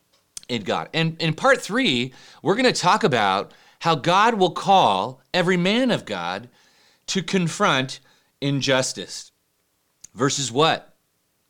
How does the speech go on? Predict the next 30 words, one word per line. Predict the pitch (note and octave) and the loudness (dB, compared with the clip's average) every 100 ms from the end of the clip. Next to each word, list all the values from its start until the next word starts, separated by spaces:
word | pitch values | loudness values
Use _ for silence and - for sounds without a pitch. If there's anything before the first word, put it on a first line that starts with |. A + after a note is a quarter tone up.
| _ _ _ _ - | _ _ _ _ -14
Cause | - F#3 F#3 C3 D2 - - - _ _ _ _ _ _ _ - | -6 2 2 2 -2 -8 -10 -10 _ _ _ _ _ _ _ -8
injustice. | B2 A2 F#2 F#2+ - - - - _ _ _ _ _ _ _ _ | -8 -6 -10 -12 -12 -20 -20 -20 _ _ _ _ _ _ _ _
I | |
mean, | B2+ C3 | -6 -2
let's, | F3 - - | -2 -2 -4
let's | D#4 - | -4 0
put | B3+ | 2
it | G3 | 2
this | D3+ - | 0 -4
way. | - - _ _ _ _ | -8 -16 _ _ _ _
On | F#3 G3+ | 0 2
this | F#3+ - | 0 0
whole | A3+ A3+ A3 G3 - | 4 6 6 2 0
issue | E3+ - - E2+ - _ _ _ _ _ - | -2 0 -4 -10 -16 _ _ _ _ _ -4
of | C3 C3 A#2+ A2 - _ _ | 0 2 0 -4 -12 _ _
injustice | D3+ D3 A2+ A#2+ A2 - - - - - | -6 -4 -4 -6 -6 -8 -12 -16 -16 -14
and | A2 G#2 | -14 -12
evil | G#2+ G#2 D#2 D2 _ _ _ _ _ - | -14 -14 -14 -18 _ _ _ _ _ -8
on | A2+ A2 | -8 -10
planet | - B2+ A2 G2+ | -12 -10 -8 -8
Earth, | F#2+ E2 | -10 -10
if | - B2 | -12 -10
you're | A#3+ F4+ | -8 -4
a | A#3+ | -2
man | F3+ E3 F3 F3 | -2 -2 -2 -2
and | F3+ C3 C#3+ | -6 -6 -4
you're | E3 | -2
looking | E3+ E3+ E3+ | -2 -4 -8
for | F#3 E3+ | -4 -4
encouragement, | C3 - D3+ C#3+ D#3 F3 F#3 F#3+ | -4 -8 -6 -4 -4 -4 -4 -4